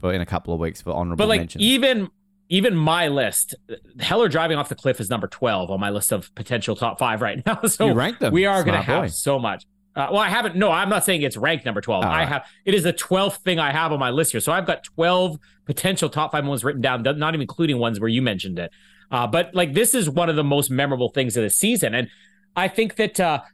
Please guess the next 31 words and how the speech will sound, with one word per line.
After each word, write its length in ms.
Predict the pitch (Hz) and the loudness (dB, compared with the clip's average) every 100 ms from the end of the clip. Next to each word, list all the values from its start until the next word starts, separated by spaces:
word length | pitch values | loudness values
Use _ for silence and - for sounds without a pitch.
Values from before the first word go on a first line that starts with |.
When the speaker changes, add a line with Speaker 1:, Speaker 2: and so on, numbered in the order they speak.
| _ | _
Speaker 2:
there's 180 | 190 196 | 0 0
two 220 | - 277 | 0 0
moments 320 | 277 233 233 208 | 2 2 2 0
I've 140 | 156 | -2
come 180 | - 170 | -2 -4
across 420 | - 208 226 - | 0 0 0 0
where 160 | 170 156 | 0 2
it's 160 | 147 | 0
not 220 | 190 220 | 0 -2
quite 260 | - 170 170 | -2 0 0
as 100 | 170 | 0
powerful 480 | - 143 175 175 180 | -2 0 0 2 0
as 120 | 127 | 0
when 120 | 135 | 0
I 60 | 123 | -2
first 300 | - 143 - | -2 -4 0
watched 300 | 110 139 - | -2 0 -4
it. 80 | 143 | -2
Maybe 220 | 165 226 | 0 0
part 260 | - 151 160 | -2 -2 0
of 80 | |
it 40 | 165 | 0
is 160 | 131 | 0
knowing 360 | 107 110 123 135 | -2 0 2 2
that 100 | 120 | 0
it's 100 | 107 | -2
coming. 380 | - 110 185 220 - _ _ - | -4 -2 -2 -4 -10 _ _ 0
The 120 | 165 | 2
other 220 | 165 240 | 2 2
one 260 | 220 196 151 | 2 2 2
was 500 | 151 160 135 117 | 2 4 2 -2